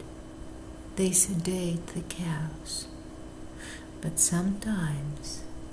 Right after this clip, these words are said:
strict forms regarding our appearances or our studies could be just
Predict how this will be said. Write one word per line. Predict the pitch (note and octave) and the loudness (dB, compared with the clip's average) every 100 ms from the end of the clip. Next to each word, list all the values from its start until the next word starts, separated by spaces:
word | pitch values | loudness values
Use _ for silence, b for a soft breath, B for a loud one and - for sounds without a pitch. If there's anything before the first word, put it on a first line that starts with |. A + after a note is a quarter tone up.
| - - - - | -8 -8 -8 -2
strict | - - - A#3+ A3+ - | 2 2 2 0 0 -2
forms | - - B3 G#3 D#3+ D3 C#3 - - - - - - - - | -4 0 4 4 4 2 -2 -4 -4 -4 -6 -8 -8 -8 -2
regarding | E3+ E3+ E3 D3+ D3+ D3+ D3+ D3 C#3+ D3 D3+ - - - - | 2 2 4 4 4 2 2 2 2 0 -4 -8 -12 -12 -8
our | - D3 C#3+ | -4 -2 -2
appearances | - G3 A3+ G3+ E3+ D#3+ - - - - - - - - - - - - - - - - - - | 0 6 8 8 6 6 6 4 -4 -6 -8 -8 -8 -10 -10 -10 -12 -12 -12 -10 -10 -10 -12 -4
or | F3+ E3+ | 2 4
our | D#3 D3+ D3+ | 4 0 0
studies | - - - G#3 G3 D#3 C#3 C3 C#3 - - - - - - - - - - - - - - - - - - - - - - - | 4 2 4 4 6 4 0 -4 0 2 2 -2 -10 -12 -12 -12 -12 -12 -12 -12 -10 -12 -12 -12 -10 -10 -10 -12 -12 -12 -12 -6
could | - F#3+ - | 0 2 2
be | D3+ - | -2 -2
just | - D3+ - - - | -2 2 10 10 10